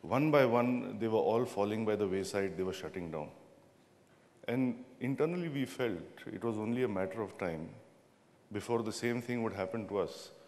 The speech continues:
It's just that we were a larger company, so we were resisting things for a little longer. So in this background of the challenge we faced, I'd like to address the three specific questions that have been put to us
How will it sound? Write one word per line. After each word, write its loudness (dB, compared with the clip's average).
It's -6
just -2
that -2
we -2
were 2
a 2
larger 4
company, -4
so -4
we 0
were 6
resisting 2
things 0
for -2
a 2
little -2
longer. 0
So -6
in 2
this 0
background 2
of 2
the -2
challenge 2
we -2
faced, -6
I'd 2
like 4
to 4
address 2
the -6
three -6
specific -4
questions -2
that 2
have -2
been -2
put -6
to 0
us -2